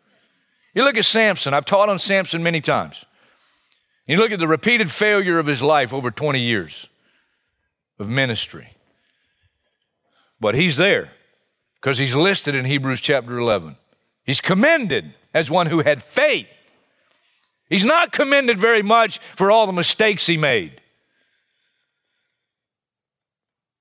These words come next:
Some of the greatest saints in the Bible made terrible mistakes.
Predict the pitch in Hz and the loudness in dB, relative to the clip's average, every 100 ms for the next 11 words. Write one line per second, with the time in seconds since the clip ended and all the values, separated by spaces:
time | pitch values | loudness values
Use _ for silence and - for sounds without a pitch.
0 | - - 196 160 147 202 175 - 185 180 | -12 -2 0 0 2 2 2 0 0 0
1 | - 151 127 107 151 147 120 90 - _ | -2 -2 -2 0 2 2 0 -6 -14 _
2 | _ _ _ 147 104 - 190 170 139 113 | _ _ _ -6 -4 -4 0 0 0 -2
3 | 92 - - 60 - | -6 -12 -14 -18 -20